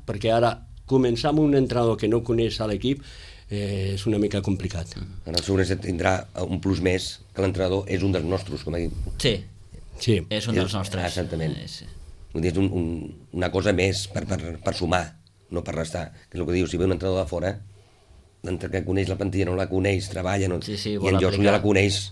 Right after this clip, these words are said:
Speaker 3: ja
Speaker 1: Sí.
Speaker 3: sap com, que, com és cada jugador, com la manera de treballar de cada jugador.
Speaker 2: Mhm.
Speaker 1: Sí, i de fet així han començat molts entrenadors.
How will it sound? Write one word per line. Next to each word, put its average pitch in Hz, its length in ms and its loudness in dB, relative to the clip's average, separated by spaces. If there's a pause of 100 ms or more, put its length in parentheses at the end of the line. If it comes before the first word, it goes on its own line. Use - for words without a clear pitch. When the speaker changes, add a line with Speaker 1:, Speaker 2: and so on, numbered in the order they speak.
Speaker 3:
ja - 80 0
Speaker 1:
Sí. 110 80 4
Speaker 3:
sap 101 160 4
com, 101 260 0
que, 95 160 -6 (480)
com 104 200 4
és 98 100 2
cada 98 200 4
jugador, 92 360 4
com 95 160 2 (720)
la 92 100 0
manera 98 200 4
de 101 60 4
treballar 95 280 4
de 95 80 4
cada 101 160 4
jugador. 87 400 2 (100)
Speaker 2:
Mhm. 98 280 -8 (140)
Speaker 1:
Sí, - 360 2
i 131 100 10
de 123 100 10
fet 143 200 6
així 147 200 4
han 170 140 8
començat 143 400 8
molts 110 460 4 (100)
entrenadors. 107 760 6